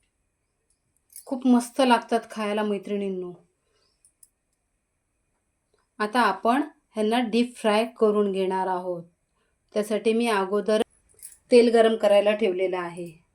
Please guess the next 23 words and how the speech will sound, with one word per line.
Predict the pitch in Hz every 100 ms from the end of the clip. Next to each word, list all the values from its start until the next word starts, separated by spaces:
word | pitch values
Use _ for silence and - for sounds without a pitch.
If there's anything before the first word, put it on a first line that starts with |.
| _
सुरुवातीला | - 226 226 226 254 269
आहे | 208
ना, | 226
आपण | 208 - 240 - _ -
एक | 233 226
छोटीशी | - 285 285 - - 285 294
अशी | 254 269
गोळी | 214 208 214
टाकून | 202 - 196
बघायची. | 180 165 175 180 190 175 _ _ _ _ _ -
तेल | 226 226
अगदी | 214 262
मस्त | 254 226 220 - 262
गरम | 226 220 220
झालेलं | 208 196 185 190
आहे. | 190 180 180 170 _ _ _ - - - - _ _ -
आता | 208
आपण | 208 208 311 359 - _ _ 214
हे |
सर्व | 208 214 208 247
त्याच्यात | 220 185 262 294 _ _ _ -
सोडून | - 254 233 220
घेऊया. | 190 175 170 165